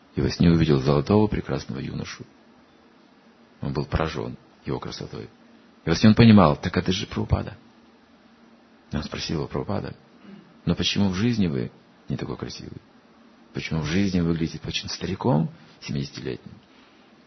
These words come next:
И во сне этот юноша золотой сказал:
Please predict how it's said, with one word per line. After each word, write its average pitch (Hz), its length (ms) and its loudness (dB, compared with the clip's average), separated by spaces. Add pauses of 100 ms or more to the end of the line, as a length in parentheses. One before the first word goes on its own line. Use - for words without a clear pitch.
(480)
И - 60 -4
во 82 140 2
сне 110 260 4
этот 131 180 -2
юноша 95 320 -2
золотой 104 260 -2
сказал: 113 460 -2